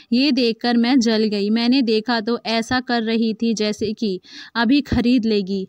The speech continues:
मैं उसकी हरकतों पर हंसने लगी। मैंने दुकानदार से कहा कि वे मुझे ये चीज़ पैक कर दे। मैं पैसों पर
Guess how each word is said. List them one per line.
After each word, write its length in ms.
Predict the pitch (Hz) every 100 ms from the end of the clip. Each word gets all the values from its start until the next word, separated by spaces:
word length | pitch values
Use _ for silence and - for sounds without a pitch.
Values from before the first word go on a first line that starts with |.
| -
मैं 200 | 214 226
उसकी 400 | 226 233 - 226
हरकतों 560 | 202 226 208 226 220 247
पर 180 | 233 233
हंसने 440 | 208 240 - 240
लगी। 280 | 226 202 202
मैंने 300 | 214 226 247
दुकानदार 580 | 247 214 220 214 220 233
से 200 | 247 214
कहा 320 | 208 202 175 - - - -
कि 160 | 277 294
वे 160 | 254 269
मुझे 440 | 254 240 240 196 - - -
ये 240 | 254 269 269
चीज़ 360 | 254 247 -
पैक 260 | - 220 214 -
कर 200 | 208 190
दे। 200 | 190 185 _ 226
मैं 200 | 240 240
पैसों 440 | 233 214 - 240
पर 280 | 226 196